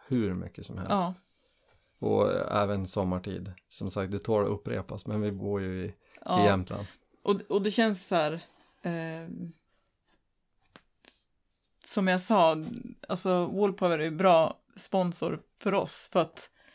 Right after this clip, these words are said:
Speaker 2: det är ju det mest naturliga för oss att egentligen prata om och, liksom,
Speaker 1: Mm.
Speaker 2: berätta om, för att det är vår naturliga, <laughs> eller vad ska man säga? Det är, liksom,
Speaker 1: Ja, men vi
Speaker 2: så,
Speaker 1: är
Speaker 2: det är det vi använder för vi tycker det är bäst.
Speaker 1: Mm.
Speaker 2: Punkt.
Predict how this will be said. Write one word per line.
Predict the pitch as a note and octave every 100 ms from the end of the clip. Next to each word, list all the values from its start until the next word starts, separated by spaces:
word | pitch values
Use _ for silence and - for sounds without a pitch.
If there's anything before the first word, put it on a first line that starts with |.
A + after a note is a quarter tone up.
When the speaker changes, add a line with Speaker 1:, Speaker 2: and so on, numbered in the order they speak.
| _ _ _ _ _ _ _ _ _ _ _
Speaker 2:
det | F#3+ G3
är |
ju | F#3+
det | F#3
mest | F3+ -
naturliga | F3 - G#3+ G3+ E3+ - E3 D#3 _
för | - D3+
oss | D#3 - - - _ _ _ _ _
att | F#3
egentligen | F3+ E3 - - -
prata | F3+ F3 F3 G3
om | F3 C#3+
och, | E3
liksom, | E3+ - A#2+
Speaker 1:
Mm. | G2+ G2+ - _ _ _ _
Speaker 2:
berätta | G3 G3 G#3 -
om, | -
för | D#3
att | E3 - F#3 _ _ _ - - _ _ _ _ _ _ - - _ -
det | - F#3+
är | F#3
vår | E3+ F3
naturliga, | E3+ E3+ A3+ A3 G3 F#3
<laughs> | F3+ F#3+
eller | G#3+ F#3+
vad |
ska | F#3+
man | G#3+
säga? | G3 A3 G#3+ F3 -
Det | F3+
är, |
liksom, | G3 F#3+ - F3+ E3+ - -
Speaker 1:
Ja, | C3
men | C#3
vi | B2+
Speaker 2:
så, | B2
Speaker 1:
är | A#2 A2+
Speaker 2:
det | A#3+
är | A#3
det | G#3
vi | F#3+
använder | F#3 G#3 G#3+
för |
vi | F3
tycker | E3+ F3
det | D#3+
är |
bäst. | F3+ - - -
Speaker 1:
Mm. | A2 G#2
Speaker 2:
Punkt. | - G#3 - -